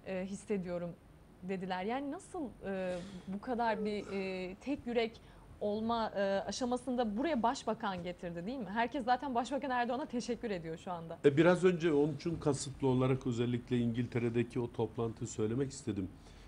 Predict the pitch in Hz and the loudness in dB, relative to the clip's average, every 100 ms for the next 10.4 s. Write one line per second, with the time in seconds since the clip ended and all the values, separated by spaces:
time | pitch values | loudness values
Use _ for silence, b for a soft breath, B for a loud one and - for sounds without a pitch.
0 | B - 117 113 120 120 202 - 147 143 | B 0 2 2 0 0 -2 0 -2 0
1 | 151 139 127 156 135 - 110 - 156 135 | -2 -2 -2 -2 -2 -4 -6 -6 -4 -4
2 | 120 120 120 127 113 107 - 101 - 92 | -2 -2 -2 -2 -2 -4 -4 -4 -4 -6
3 | - 90 85 82 - B B B B - | -4 -6 -6 -8 -14 B B B B -4
4 | 113 110 107 107 104 92 101 - - - | 2 4 4 2 -2 -6 -10 -12 -18 -18
5 | - - - 120 123 123 120 113 113 117 | -20 -20 -6 0 0 0 -2 0 -2 -4
6 | 110 113 110 120 - 113 113 117 - 113 | -2 -2 -2 -4 -2 -4 -4 -8 -6 -4
7 | 101 113 101 98 98 - 104 101 101 - | -2 -4 -2 -2 -4 -4 -4 -4 -6 -10
8 | - 95 90 92 95 95 92 - B B | -6 -6 -6 -4 -4 -6 -10 -18 B B
9 | - 95 98 98 98 92 98 - 95 95 | -10 -6 -4 -2 -4 -4 -6 -4 -2 -2
10 | 92 98 98 | -2 0 0